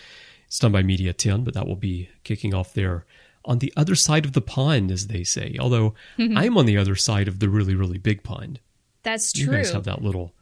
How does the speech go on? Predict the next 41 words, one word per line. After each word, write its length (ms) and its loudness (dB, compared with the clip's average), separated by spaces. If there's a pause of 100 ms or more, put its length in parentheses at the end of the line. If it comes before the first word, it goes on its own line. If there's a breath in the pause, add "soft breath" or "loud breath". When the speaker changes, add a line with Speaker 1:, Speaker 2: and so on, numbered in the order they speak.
Speaker 1:
little 160 2
bitty 220 0
pond 360 -10
over 140 -12
there. 160 -12
Speaker 2:
Right. 600 -6
You 120 -2
gotta 280 -6
get 180 -4
Larry 360 -2
to 60 -4
say 360 0
that. 340 -6 (200)
"The 140 -2
other 300 -2
side 560 4
of 180 0
the 140 2
really 380 2
big 280 0
pond." 600 -4 (2000 loud breath)
Speaker 1:
I 60 -2
think 160 -2
he's 220 4
said 160 4
it 80 2
before, 400 4
maybe 240 2
not 140 2
on 80 0
the 120 -2
air. 320 -2
Yeah, 120 -4
I'll 80 -2
have 160 0
to 160 -2
make 160 -2
sure 120 2
I'm 180 0
Speaker 2:
Mm. 40 -6
Speaker 1:
recording 500 -6